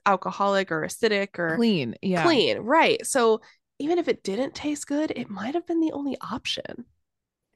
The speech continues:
Speaker 2: True. True.
Speaker 1: Yeah. So I don't, I feel like it would have, though. I mean, you're using all natural ingredients.
Speaker 2: Yeah. I mean,
Speaker 1: Yeah.
Speaker 2: well, just because you're using all natural ingredients doesn't mean, like, you could ferment that and it would be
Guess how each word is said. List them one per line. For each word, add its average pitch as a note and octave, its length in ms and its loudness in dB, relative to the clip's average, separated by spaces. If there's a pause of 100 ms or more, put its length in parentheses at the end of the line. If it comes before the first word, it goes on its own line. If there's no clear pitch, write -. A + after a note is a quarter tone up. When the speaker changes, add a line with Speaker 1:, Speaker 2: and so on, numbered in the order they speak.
(340)
Speaker 2:
True. F3+ 360 4 (560)
True. F3+ 320 2
Speaker 1:
Yeah. - 220 -18 (600)
So - 180 -2
I C#4 140 -4
don't, G#4+ 220 -4 (100)
I D#4+ 100 0
feel B4 280 4
like C5 160 4
it B3 120 2
would C4+ 180 2
have, F#3+ 280 0
though. E3+ 280 2
I B3+ 100 0
mean, D4 140 2
you're D#4 100 2
using E4 220 0
all A3 160 4
natural G3 360 -4
ingredients. E3 680 -6 (200)
Speaker 2:
Yeah. C4+ 560 2 (200)
I C#4+ 100 0
mean, D#4 240 2
Speaker 1:
Yeah. - 100 -8
Speaker 2:
well, B3 140 0
just A#3 160 -6
because C4 220 2
you're G3+ 80 2
using D#3+ 180 -2
all C3+ 100 -6
natural C3 280 -6
ingredients B2 420 -2
doesn't E3 220 -2
mean, E3 180 2
like, F#3 180 4
you A3+ 140 4
could A3+ 180 4
ferment E3+ 400 6
that C#3 320 2
and E3 120 0
it C3+ 80 0
would D#3 140 0
be D3+ 260 -2